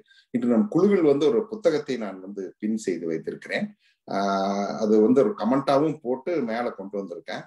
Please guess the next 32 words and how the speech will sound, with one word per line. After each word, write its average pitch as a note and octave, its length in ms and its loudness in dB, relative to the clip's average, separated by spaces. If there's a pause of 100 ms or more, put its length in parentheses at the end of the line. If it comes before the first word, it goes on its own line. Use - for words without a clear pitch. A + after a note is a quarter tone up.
So - 200 -12
குழுவில் F3+ 340 0
வந்து D3+ 260 2
இருக்கும் A2 320 0
பெண்கள் A2+ 320 -4
வந்து G2+ 280 -4
அதை F#3+ 200 -4
படியுங்கள். G2+ 420 -2
அந்த B2+ 120 0
புத்தகத்தை F3 460 -2
download C3+ 520 4
செய்து A2 320 -4 (400)
அனைவருக்கும் B2 540 -4
கொடுத்து, A2+ 360 -4 (240)
ஆஹ், F2 460 -4
நீங்கள் F2 240 -4
அனைவரும், F#2+ 540 0
ஆஹ், D2 420 -6
பலன் F#2 280 0
பெற E2 140 0
வேண்டும் E2 280 -2
என E2 140 -2 (360)
அன்புடன் G2+ 400 4
கேட்டுக்கொள்கிறேன். E2 640 -2 (360)
நிகழ்வை D3 380 6
தொகு-, B2+ 440 2
தொகுத்த C3 320 2
நண்பர், A2+ 440 0
ஆஹ், E2+ 280 -6
வி G#2+ 100 -4
சி A2 200 -4
வில்வம், G2+ 380 -2